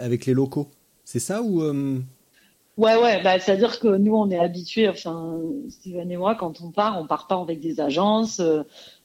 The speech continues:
Speaker 2: euh, sauf quand c'est vraiment obligatoire, euh, on
Speaker 1: Mm.
Speaker 2: fait nos trucs tout seul, tu vois. Et là, t'es obligé de, de contracter avec quelqu'un, euh, qui te suit parce que t'es obligé d'avoir un, un chaperon.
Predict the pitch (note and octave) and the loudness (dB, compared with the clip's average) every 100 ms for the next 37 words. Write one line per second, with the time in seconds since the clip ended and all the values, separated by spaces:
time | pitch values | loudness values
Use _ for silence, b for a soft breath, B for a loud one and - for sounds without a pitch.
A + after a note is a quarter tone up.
0 | _ - D#3 D3+ - G3 G3 F3 F#3 D#3 | _ -8 -6 -4 -2 0 0 -2 -2 0
1 | E3 F3 E3 D3+ D#3 D#3 G#3+ G#3+ G#3 D3+ | 2 2 2 2 2 2 2 2 2 0
2 | D3+ D3 B2 E3+ E3 D#3+ - D#3 F#3 F#3+ | 0 2 0 -2 -6 -6 -8 -8 -4 2
3 | B3 G#3 - E3+ F#3 F#3 D#3 D3 G3+ - | 4 2 0 2 4 4 4 6 4 2
4 | D3+ D3 - - E3+ D3+ C3+ - - D#3 | -4 -2 -2 -2 -2 -4 -4 -6 -8 -8
5 | - D#3+ E3 - F3+ F3+ D3+ D3+ E3 D3+ | -8 -8 -6 -4 2 2 2 0 -4 -2
6 | F#3+ F3+ E3 D3 C#3+ - - D#3+ - G#3 | 0 2 2 0 -2 -6 -10 -6 -2 4
7 | C#4+ - D#3 - D3+ D#3+ D#3 D3 D#3 D3 | 4 4 -2 -6 -6 -6 -4 2 2 2
8 | D3 D3 - D3 D3+ D3+ - A3 A#3+ C#4+ | 0 -4 -8 -8 -4 -4 0 4 4 4